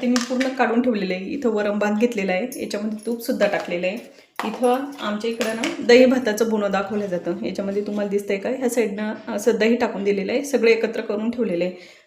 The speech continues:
तर हेच बोनं आमच्या इथं दाखवलं जातं, दही भाताचं ना, म्हणजे याला खूप महत्त्व आहे. तर इथं मग मी दही भातसुद्धा घेतलेला आहे. आणि इथं एका खाली तुम्हाला दिसतंय, खालच्या साईडला इथं भजे घेतलेले आहे, अ, म्हणजे पालकाचे भजे बनवले होते, तर पालक भजे घेतलेले आहे.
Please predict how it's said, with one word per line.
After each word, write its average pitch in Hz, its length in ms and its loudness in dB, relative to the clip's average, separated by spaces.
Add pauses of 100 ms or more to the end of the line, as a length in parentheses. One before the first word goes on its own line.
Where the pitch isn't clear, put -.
(120)
तर 214 260 2
हेच 240 300 2
बोनं 220 160 0
आमच्या 196 240 -2
इथं 214 180 -2
दाखवलं 208 340 -4
जातं, 180 260 -4
दही 226 220 2
भाताचं 190 400 -2
ना, 262 100 -6 (180)
म्हणजे 220 220 2
याला 233 240 6
खूप 262 160 0
महत्त्व 220 300 2
आहे. 180 120 -2 (160)
तर 196 360 0
इथं 208 240 -4
मग 208 140 -4
मी 214 100 -2
दही 220 220 4
भातसुद्धा 233 420 0
घेतलेला 196 360 0
आहे. 196 160 -2 (600)
आणि 202 180 -4
इथं 262 280 0 (1700)
एका 214 220 -6 (120)
खाली 214 200 -2
तुम्हाला 214 300 -4
दिसतंय, 262 320 -4 (640)
खालच्या 220 280 2
साईडला 220 320 2
इथं 220 240 4
भजे 220 220 6
घेतलेले 208 380 2
आहे, 262 340 -4
अ, 208 60 -4
म्हणजे 208 240 0
पालकाचे 220 440 0
भजे 226 240 6
बनवले 196 360 -2
होते, 208 260 -2
तर 214 100 0
पालक 202 260 2
भजे 226 280 4
घेतलेले 190 360 0
आहे. 220 140 -2